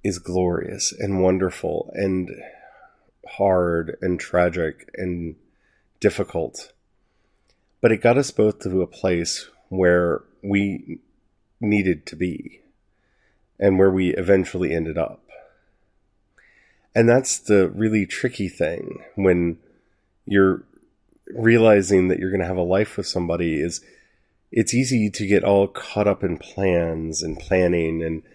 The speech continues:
these notions that we have of who and what we're going to be ten, twenty, fifteen, thirty years down the line. But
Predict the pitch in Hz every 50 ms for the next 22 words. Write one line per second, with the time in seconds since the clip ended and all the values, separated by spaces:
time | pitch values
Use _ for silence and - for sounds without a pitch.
0 | _ _ _ _ _ _ _ _ _ _ _ _ _ - - 107 95 90 - 110
1 | 107 101 104 104 101 101 101 104 110 - - - 98 95 92 85 - 92 - -
2 | 95 87 - 104 101 101 95 92 90 85 87 92 87 - - - 107 104 101 98
3 | 92 92 90 92 92 - - 90 95 90 90 90 87 85 85 - 82 87 101 101
4 | 101 98 92 87 85 82 82 - _ _ _ _ _ _ _ _ _ _ - -
5 | 107 95 87 87 85 82 - - - 98 92 90 85 85 85 85 85 85 85 -
6 | _ - - - 92 - - - - 92 90 87 82 82 82 82 82 82 80 78
7 | - - 90 92 90 85 85 80 80 78 80 80 82 87 87 85 80 80 82 85
8 | 82 78 82 - - - _ _ _ _ _ _ _ _ _ _ _ _ _ -
9 | 90 87 85 85 80 80 78 82 90 87 82 78 69 62 - - _ _ _ _
10 | _ _ _ _ _ _ _ _ _ _ _ _ _ _ _ _ _ _ _ _
11 | _ _ _ _ 98 90